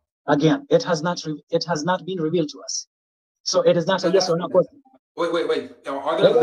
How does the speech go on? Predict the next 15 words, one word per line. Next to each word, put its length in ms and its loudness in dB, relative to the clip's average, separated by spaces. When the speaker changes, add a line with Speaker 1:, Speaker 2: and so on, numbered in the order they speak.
Speaker 2:
limits 180 2
Speaker 1:
wait, 120 0
Speaker 2:
to, 60 4
Speaker 1:
wait, 180 6
wait, 100 8
Speaker 2:
are 80 0
Speaker 1:
wait. 140 -6
Speaker 2:
there 100 -4
limits 200 -6
to 180 -6
Allah's 260 -2
will? 400 -8
Speaker 1:
Are 140 4
there 140 4
what? 260 2